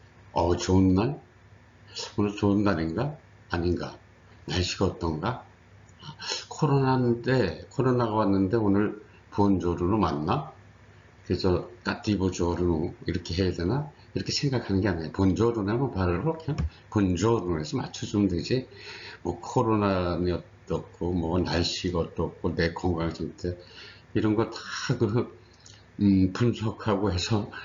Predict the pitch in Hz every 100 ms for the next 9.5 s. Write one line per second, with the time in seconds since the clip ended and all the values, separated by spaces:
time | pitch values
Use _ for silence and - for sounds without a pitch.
0 | - - - 107 - 113 101 110 104 98
1 | 104 87 85 - - - - - - -
2 | 95 98 90 85 101 82 78 80 82 76
3 | - - 85 92 - 95 98 87 85 87
4 | 92 90 78 71 - - - 107 151 98
5 | 76 92 92 - 87 107 110 - 117 135
6 | 95 110 110 - 92 - 90 92 98 -
7 | - - - 85 - 82 73 - - -
8 | - - - - - - - - 101 107
9 | - 139 127 120 -